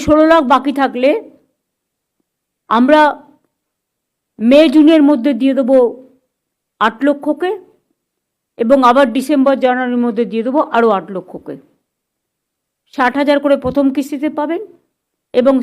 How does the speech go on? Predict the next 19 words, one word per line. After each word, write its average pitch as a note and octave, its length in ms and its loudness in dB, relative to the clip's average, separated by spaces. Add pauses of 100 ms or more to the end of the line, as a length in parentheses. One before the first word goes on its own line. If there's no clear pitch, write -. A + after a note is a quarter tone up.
সেকেন্ড C4 320 -2
কিস্তি B3+ 380 -10 (160)
যখন A#3+ 260 -4
তার A#3+ 180 -8
ষাট A3+ 220 -8
লাখ A#3 180 -10
টা-, A3+ 140 -12 (240)
ষাট A#3+ 240 -4
হাজার A#3+ 300 -4
টাকার A#3 260 -8
কাজ G#3+ 160 -6
হয়ে B3 160 -4
যাবে, C#4+ 160 -4 (400)
সেকেন্ড A3+ 300 -8
কিস্তি A#3 280 -12 (320)
তারা G#3+ 260 -8
পেয়ে F3 180 -6
যাবে। - 160 -16 (2000)
এবং C4+ 220 4